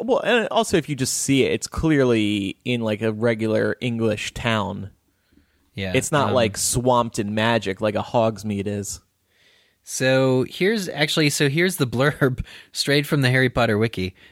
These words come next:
Speaker 2: "Godric's Hollow is a village in the West Country of England. It is a small community which centers on a village square with only a church, a post office, a pub, and a few retail shops.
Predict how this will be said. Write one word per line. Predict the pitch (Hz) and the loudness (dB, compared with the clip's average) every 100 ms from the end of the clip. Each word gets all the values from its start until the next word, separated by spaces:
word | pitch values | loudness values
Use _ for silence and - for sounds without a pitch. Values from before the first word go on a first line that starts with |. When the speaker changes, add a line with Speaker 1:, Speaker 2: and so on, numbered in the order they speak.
| _ | _
Speaker 2:
"Godric's | - 139 185 160 - | 0 0 0 -4 -2
Hollow | 165 160 147 | 0 2 2
is | 113 107 | 2 0
a | |
village | 98 120 147 160 | 0 0 2 0
in | 120 | 0
the | 101 | 0
West | 101 180 - | 2 0 -2
Country | - 92 95 92 143 - | -4 -4 -4 -4 -6 -6
of | - 113 | -4 0
England. | 143 101 90 92 - - _ | 2 0 -4 -12 -18 -20 _
It | 104 | -2
is | 104 110 | 0 0
a | |
small | 110 - 165 214 196 | 0 0 2 2 2
community | 135 101 92 98 123 | 2 2 2 0 0
which | 98 | -2
centers | - 127 131 113 | -2 0 0 2
on | 101 | 0
a | |
village | 92 110 160 185 | 0 2 2 0
square | - 101 95 | -2 2 2
with | 113 - | 2 0
only | 104 107 107 - | -2 0 0 0
a | 110 | -2
church, | - - 165 247 - - - - _ - | 0 0 0 0 -6 -8 -10 -20 _ -6
a | |
post | 101 - 151 180 165 | -2 0 0 0 -2
office, | 165 - 190 - - - _ _ | -4 -4 -4 -4 -10 -18 _ _
a | 147 | 0
pub, | 170 - 165 101 98 110 - _ | 2 2 4 2 0 -6 -16 _
and | - 101 | -6 -6
a | |
few | 95 - 147 | -4 -2 0
retail | 135 120 117 113 98 | 2 2 2 0 0
shops. | - 92 90 - - | -2 -4 -6 -10 -14